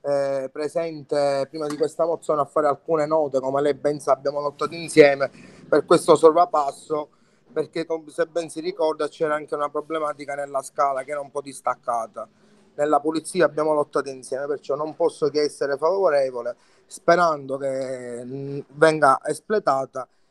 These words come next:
e non cestinata come le nostre note fatte nel passato.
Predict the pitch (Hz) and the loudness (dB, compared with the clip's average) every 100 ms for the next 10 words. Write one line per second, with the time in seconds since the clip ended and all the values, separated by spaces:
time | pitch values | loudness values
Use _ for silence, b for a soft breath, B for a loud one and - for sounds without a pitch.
0 | _ 156 165 165 156 180 165 - 208 170 | _ -10 -6 -8 -8 -10 -12 -8 -4 -2
1 | 165 160 156 165 165 160 160 156 - 165 | -2 -2 -4 -4 -4 -6 -6 -8 -10 -8
2 | 151 151 156 147 143 147 - 147 135 - | -6 -6 -6 -6 -6 -6 -8 -10 -10 -8
3 | 131 - 131 123 - 127 | -10 -6 -8 -8 -10 -14